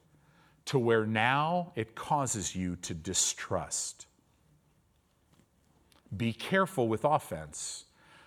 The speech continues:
because it'll entrap you. You start taking thoughts that are not from the word,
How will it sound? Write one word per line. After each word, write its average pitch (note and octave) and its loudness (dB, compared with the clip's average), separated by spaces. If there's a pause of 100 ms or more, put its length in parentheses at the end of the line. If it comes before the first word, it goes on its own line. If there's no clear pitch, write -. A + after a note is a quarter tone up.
(140)
because A#2+ 2
it'll A2 4
entrap D3+ 4
you. G2 -2 (840)
You G2 -2
start B2+ 2
taking E3 2
thoughts C3+ 2 (240)
that A2+ 4
are G#2+ 4
not G#2+ 6
from D3 2
the D#3 6
word, A2 6